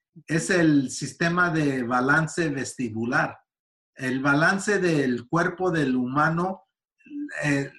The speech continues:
está dentro de los oídos. Y entonces ahí hay un fluido que cuando estás en cero gravedad,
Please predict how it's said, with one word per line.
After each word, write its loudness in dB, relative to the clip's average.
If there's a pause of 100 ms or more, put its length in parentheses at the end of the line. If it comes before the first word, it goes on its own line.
(100)
está 0
dentro -2
de 0
los -6
oídos. -4 (500)
Y -6
entonces -2 (100)
ahí 2
hay 4
un -2
fluido -2 (340)
que -12
cuando -4
estás -6
en -4
cero -2
gravedad, 0